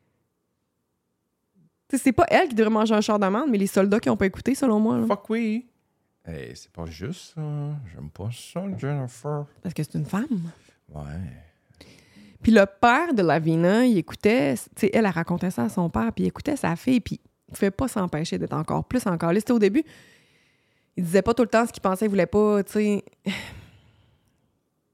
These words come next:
Speaker 1: il voulait pas brimer comme sa joie de vivre, puis tout ça, mais là, il est comme, « Ok, ça, là, c'est pas comme ça que les choses sont supposées de se passer. » Tu sais, c'est pas elle qui est en faute ici, ce sont les soldats qui ont pas écouté. Fait que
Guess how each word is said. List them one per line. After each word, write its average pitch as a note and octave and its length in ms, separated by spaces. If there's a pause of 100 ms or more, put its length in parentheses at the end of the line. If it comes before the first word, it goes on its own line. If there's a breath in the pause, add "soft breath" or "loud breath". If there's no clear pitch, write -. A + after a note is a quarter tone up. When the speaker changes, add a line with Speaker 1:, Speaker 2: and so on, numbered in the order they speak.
(120)
Speaker 1:
il G3+ 100
voulait F#3+ 220
pas G#3+ 180
brimer F#3+ 500
comme F#3+ 220
sa F3 180
joie F3 200
de E3+ 60
vivre, G3 240
puis - 80
tout - 80
ça, A3 120
mais A3 100
là, A#3 60
il A#3+ 120
est F#3+ 40
comme, « G3+ 300
Ok, - 280
ça, C#4 300
là, A3 180
c'est F#3+ 200 (360)
pas G#3 140
comme F3 280
ça F#3 160
que F#3 100
les E3+ 120
choses E3+ 260
sont F3+ 100
supposées E3 320
de - 80
se - 160
passer. » - 460 (480 soft breath)
Tu G3+ 120
sais, - 60
c'est F3+ 80
pas - 200
elle F3 240
qui - 120
est E3+ 100
en D#3 140
faute E3+ 360
ici, - 300
ce E3+ 200
sont F3+ 460
les F3+ 140
soldats E3 360
qui F3 120
ont E3 80
pas D#3+ 100
écouté. A#3+ 300 (1000 soft breath)
Fait F#3 160
que - 60